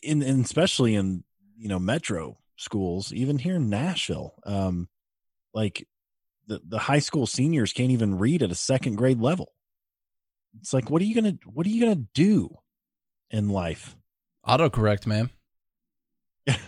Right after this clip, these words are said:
Speaker 2: Voice dictation.
Speaker 1: I'm not
Speaker 2: You
Speaker 1: saying you
Speaker 2: know?
Speaker 1: have to be good at spelling.
Speaker 2: Audiobooks. <laughs>
Speaker 1: Right. <laughs>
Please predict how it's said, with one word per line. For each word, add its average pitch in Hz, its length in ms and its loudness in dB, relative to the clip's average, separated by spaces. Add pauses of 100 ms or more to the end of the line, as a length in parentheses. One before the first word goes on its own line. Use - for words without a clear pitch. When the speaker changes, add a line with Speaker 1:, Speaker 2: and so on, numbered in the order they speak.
(140)
Speaker 2:
Voice 123 380 4
dictation. 139 800 0 (640)
Speaker 1:
I'm 143 80 -2
not 208 100 2
Speaker 2:
You 131 40 0
Speaker 1:
saying 123 180 8
you 131 60 10
Speaker 2:
know? 139 60 8
Speaker 1:
have 170 60 2
to 117 40 -4
be 113 100 2
good 127 160 0
at 110 100 -8
spelling. 117 480 0 (400)
Speaker 2:
Audiobooks. 123 840 4 (340)
<laughs> 180 460 4
Speaker 1:
Right. 269 320 2
<laughs> 180 40 -2